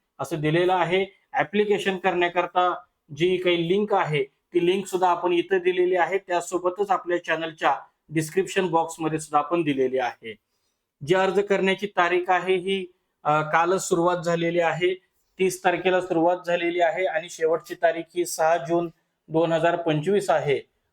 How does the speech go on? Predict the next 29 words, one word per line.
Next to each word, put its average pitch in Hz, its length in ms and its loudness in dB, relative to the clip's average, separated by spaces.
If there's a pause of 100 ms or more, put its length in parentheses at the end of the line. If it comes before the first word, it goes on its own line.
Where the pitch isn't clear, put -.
आणि 139 180 0
जी 160 160 0
ऑफिशियल 190 540 0
जाहिरात 170 420 2
आहे 165 360 0
ती - 360 -6
ऑफिशियल 196 520 0
जाहिरात 165 360 2 (340)
ही 180 420 0 (140)
ऑफिशियल 196 520 2
संकेतस्थळ 196 680 0
जे 190 160 0
आहे 170 300 0
डब्ल्यू 170 400 0
डब्ल्यू 180 340 0
डब्ल्यू 175 360 0
डॉट 180 280 0 (140)
झेड 156 220 -4
पी 190 80 0
वाशिम 160 480 0 (360)
इथून 180 340 0
हे 180 140 2
प्रसिद्ध 180 500 -2
झालेलं 160 420 0
आहे. 151 320 0 (360)
ती 175 120 2
जी 202 60 2
ऑफिशियल 202 560 0
जाहिरात 180 340 2